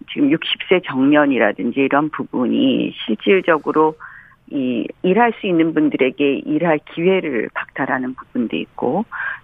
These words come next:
또 이러한 부분이, 어, 부양자와 피부양자로 봤을 때 너무 많은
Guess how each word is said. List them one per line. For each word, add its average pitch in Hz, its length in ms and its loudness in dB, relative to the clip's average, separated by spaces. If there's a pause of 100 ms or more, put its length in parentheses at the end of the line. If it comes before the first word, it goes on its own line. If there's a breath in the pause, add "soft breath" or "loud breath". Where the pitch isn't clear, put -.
또 131 420 2
이러한 170 440 2
부분이, 147 640 2 (400 loud breath)
어, - 140 -10 (120)
부양자와 180 640 2
피부양자로 151 720 -2
봤을 - 460 -8
때 139 160 2
너무 160 280 0
많은 156 680 2